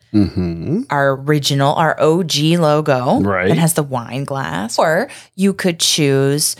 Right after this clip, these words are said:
Speaker 2: our Donna Marathon themed logo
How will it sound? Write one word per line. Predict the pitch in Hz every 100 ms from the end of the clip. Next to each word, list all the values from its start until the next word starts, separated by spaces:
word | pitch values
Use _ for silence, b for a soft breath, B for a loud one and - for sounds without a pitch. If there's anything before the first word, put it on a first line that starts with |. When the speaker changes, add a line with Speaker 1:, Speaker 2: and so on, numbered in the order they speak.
| B B B _ -
Speaker 2:
our | 170 160 160 156 156 165 180 - _ _ _ _ 139 143
Donna | - 185 247 220 160
Marathon | 147 127 139 135 139 131 135
themed | 131 - 143 131 131 147 143 - - _ _ _ 160
logo | 151 143 131 127 120 131 190